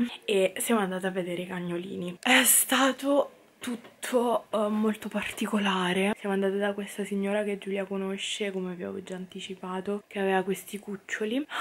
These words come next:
Devo dire, ragazzi, ogni volta, uff, fa un colpo al cuore, mamma mia, sono bellissimi. Aveva tutti i chihuahua,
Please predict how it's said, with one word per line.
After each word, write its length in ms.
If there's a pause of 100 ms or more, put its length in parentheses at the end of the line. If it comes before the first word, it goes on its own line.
(240)
Devo 240
dire, 280
ragazzi, 500
ogni 160
volta, 520
uff, 280
fa 80
un 100
colpo 380
al 180
cuore, 580
mamma 380
mia, 200
sono 320 (120)
bellissimi. 1120 (200)
Aveva 260
tutti 280
i 20
chihuahua, 760